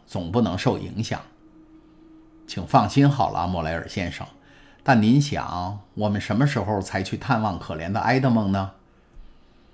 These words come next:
？”“我见到维尔福先生以后，就可以马上让你知道的。我要尽力要求他为埃德蒙说说情。我知道他是个激烈的保王党，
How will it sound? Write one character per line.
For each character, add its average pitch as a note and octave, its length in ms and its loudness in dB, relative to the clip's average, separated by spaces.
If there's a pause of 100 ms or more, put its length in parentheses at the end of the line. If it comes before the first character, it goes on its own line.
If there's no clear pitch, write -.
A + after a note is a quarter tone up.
(480)
？”“我 G2 160 -4
见 B2 180 4
到 G2+ 120 4
维 F#2+ 180 2
尔 A2+ 140 2
福 G2 220 -8
先 B2+ 240 2
生 A#2+ 120 2
以 F#2+ 120 -2
后， - 480 -2
就 G#2 180 -2
可 - 160 -6
以 G#2 80 -2
马 G2+ 180 -2
上 A2 220 0
让 F#2+ 180 -2
你 - 60 -10
知 A2 240 -4
道 F#2 160 -2
的。 - 100 -18 (800)
我 G#2 100 -2
要 G#2 160 2
尽 B2+ 280 4
力 A2+ 160 4
要 A#2+ 180 6
求 F2+ 220 -6
他 F#2 340 -4 (160)
为 G#2+ 160 -2
埃 G#2+ 180 4
德 F#2 140 -4
蒙 F2 180 -8
说 G2+ 200 -2
说 G2 120 -6
情。 F#2+ 360 -12 (800)
我 F#2 180 -4
知 - 180 2
道 G#2 240 4
他 B2 180 2
是 A#2 120 0
个 G2+ 100 -4
激 D3 220 4
烈 C#3 160 8
的 E2+ 100 -4
保 - 200 -6
王 E2+ 240 -4
党， - 180 -4